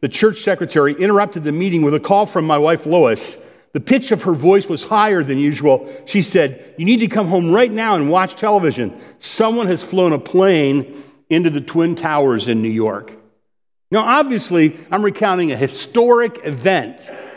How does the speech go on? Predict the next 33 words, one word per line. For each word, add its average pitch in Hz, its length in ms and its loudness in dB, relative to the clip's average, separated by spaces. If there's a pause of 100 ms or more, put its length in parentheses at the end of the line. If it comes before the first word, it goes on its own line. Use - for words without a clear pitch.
(320)
I'm 156 80 2
not 220 180 0
weaving 220 480 0
a 202 60 2
tale 202 400 2
or 185 140 0
a 165 40 2
myth 190 300 2
or 185 60 2
a 165 60 4
legend. 156 580 0 (760)
So 254 240 2
it 269 80 2
is 202 340 4
in 185 140 0
the 156 80 0
fifteenth 220 800 0
year 175 500 2 (220)
of 131 180 -4
the 131 80 0
reign 170 420 0
of 143 220 -4
Tiberius 156 800 0
Caesar. 139 760 0 (440)
In 131 240 2
Luke 175 260 4
in 160 100 -4
chapter 156 300 -2
three, 160 240 -2
in 143 60 2
the 131 80 2
fifteenth 185 560 -2
year 165 320 2